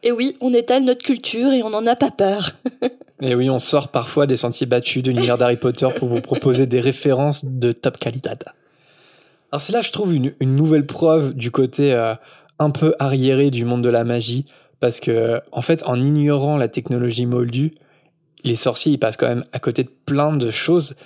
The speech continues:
Speaker 2: et notamment le téléphone. Parce que ça serait quand même très utile pour les sorciers d'avoir le téléphone, parce qu'il n'y a pas vraiment d'équivalent magique au téléphone.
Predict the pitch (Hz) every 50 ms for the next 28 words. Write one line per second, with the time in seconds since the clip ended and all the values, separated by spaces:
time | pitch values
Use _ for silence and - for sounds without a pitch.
0 | - - _ _ _ _ _ _ - - 127 117 123 139 139 - 135 131 147 156
1 | 165 147 143 - 120 - 143 143 - - 139 135 127 120 _ _ _ _ _ _
2 | _ _ - - - - - - - 123 - - 117 - 123 117 117 120 - _
3 | _ _ _ _ _ _ - - - 127 127 120 120 135 - 175 156 139 131 127
4 | - _ - - 120 117 110 - 131 117 - - 131 120 117 113 110 107 - 117
5 | 113 113 110 - 120 117 113 117 - _ - - 127 - - 117 120 - - 180
6 | 170 156 143 147 143 127 117 - - 127 120 123 123 120 117 117 117 117 123 127
7 | 131 127 139 160 170 160 - - - - - 117 120 117 - - 117 113 123